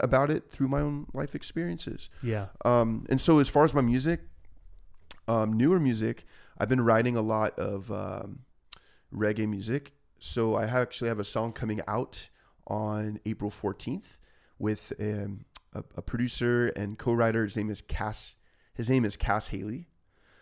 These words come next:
Speaker 1: Uh, he's a, he was on, like, America's Got Talent. He won a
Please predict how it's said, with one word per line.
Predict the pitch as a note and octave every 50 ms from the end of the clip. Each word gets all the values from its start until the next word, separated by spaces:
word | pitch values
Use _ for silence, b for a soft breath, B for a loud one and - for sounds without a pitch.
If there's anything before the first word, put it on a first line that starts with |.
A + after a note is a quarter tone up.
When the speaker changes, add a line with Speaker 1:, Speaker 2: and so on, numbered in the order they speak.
| b b b b
Speaker 1:
Uh, | G2+ G#2 G#2 G#2 G#2 G#2 G#2
he's | G#2 - - A#2 G2+
a, | A2 G#2+ G#2 G#2 G2+ - - _ _ _ _ _
he | C#3 D3+
was | D3 D#3 C#3
on, | D#3 D#3 D3 C#3+
like, | C#3+ C#3+ -
America's | C#3+ C3+ C#3 C#3+ C#3+ C#3 - C#3+ B2
Got | C3 C3+ C3 A#2 -
Talent. | - - C#3+ C3+ C3+ C3+ C3+ C3+ C3+ C3+ C3+ C3+ - -
He | - B2
won | A2+ A#2 B2 B2
a | A2+ F#2+ F#2+